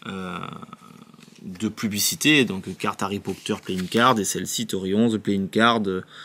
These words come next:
World of Finest. Euh, bon, il n'y a rien de particulier. Encore une fois, comme, euh, comme j'ai dit sur le rouge,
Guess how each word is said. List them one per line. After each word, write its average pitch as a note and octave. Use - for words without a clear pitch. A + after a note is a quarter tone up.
World G#2
of G2
Finest. G2+
Euh, G2
bon, -
il -
n'y -
a E2
rien -
de A3+
particulier. -
Encore G2+
une F#2+
fois, B2+
comme, G2
euh, -
comme G2
j'ai G2
dit G#2
sur G#2
le F#2+
rouge, A2+